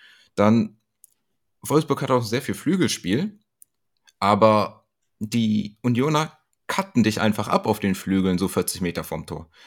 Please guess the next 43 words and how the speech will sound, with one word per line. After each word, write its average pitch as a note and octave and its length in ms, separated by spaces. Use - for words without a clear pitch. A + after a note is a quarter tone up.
Also A#2 140
diese A#2 240
Stärken, C#3+ 440
die G#2+ 140
Wolfsburg F3 360
eigentlich G#2+ 300
alle A2+ 140
hat, C#3+ 160
die A2 80
werden A#2 160
einfach C3 520
alle A#2+ 180
gefressen E3 500
von D#2 180
Union. C2+ 440
Ähm, A2+ 400
dazu F#3 380
dann, B2 340
äh, - 360
das - 300
ist - 220
jetzt A2 160
der G2 80
dritte E3 260
Punkt, B2 380
Kontermöglichkeiten. - 840
Und G#2+ 120
zwar, - 460
wenn D3 340
Wolfsburg G2+ 460
nach F#2 120
vorne F#2+ 320
geht, B2+ 220
dann A#2 320
lassen D3 280
sie D#3 100
auch C#3+ 80
auf - 140
den F3 100
Flügeln F#3 340
immer A#2+ 200
was - 340
offen. - 400